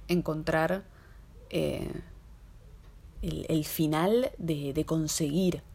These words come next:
<laughs> ¿no? Como que no existe un fin cuando se trata de la productividad y de, de,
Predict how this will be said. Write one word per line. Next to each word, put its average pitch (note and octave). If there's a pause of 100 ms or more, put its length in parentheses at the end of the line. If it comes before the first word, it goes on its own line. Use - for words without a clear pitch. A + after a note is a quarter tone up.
(260)
<laughs> -
¿no? F#3+
Como A3+
que F3+
no G3
existe G#3+
un E3+
fin F3
cuando D3
se D#3
trata D#3+
de D3+
la D3+
productividad D#3
y D#3
de, C#3+ (600)
de, C2+